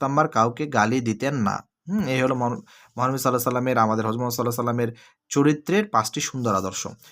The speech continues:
এরপর আমরা দেখো সামাজিক জীবনে আমাদের উক্ত আদর্শগুলোর গুরুত্ব কী। দেখো, সামাজিক জীবনে মহানবী সাল্লাল্লাহু আলাইহি সাল্লামের চরিত্রের আদর্শগুলো গুরুত্ব অপরিসীম, কেননা এ আদর্শগুলো অনুসরণ ছাড়া প্রকৃত অর্থে একজন মানুষ চরিত্রবান হতে পারে না।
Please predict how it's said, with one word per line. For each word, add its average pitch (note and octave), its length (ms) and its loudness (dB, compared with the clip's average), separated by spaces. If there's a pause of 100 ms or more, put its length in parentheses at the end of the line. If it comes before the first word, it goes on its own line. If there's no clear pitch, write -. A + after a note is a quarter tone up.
(140)
এরপর F3 280 2
আমরা D3+ 180 4
দেখো C#3 360 2 (440)
সামাজিক C#3+ 380 0
জীবনে C#3+ 260 2
আমাদের C3+ 220 2
উক্ত C3+ 160 -2
আদর্শগুলোর A#2+ 500 0
গুরুত্ব A#2+ 300 -4
কী। G#2+ 100 -2
দেখো, G#2 280 -2 (360)
সামাজিক F3+ 500 2
জীবনে F3+ 280 2
মহানবী D#3 220 4
সাল্লাল্লাহু D#3 160 2
আলাইহি D#3 100 0
সাল্লামের D3+ 280 -2
চরিত্রের C#3+ 360 2
আদর্শগুলো C3+ 480 0
গুরুত্ব C3 380 -2
অপরিসীম, C#3+ 520 2 (380)
কেননা F3 600 4 (120)
এ E3+ 160 2
আদর্শগুলো F#3+ 760 4
অনুসরণ E3 520 2
ছাড়া D3 460 4 (380)
প্রকৃত E3 380 0
অর্থে E3 340 4
একজন C#3 220 2
মানুষ B2+ 320 0
চরিত্রবান B2 520 0
হতে A2+ 220 -4
পারে A2+ 260 2
না। F2+ 200 0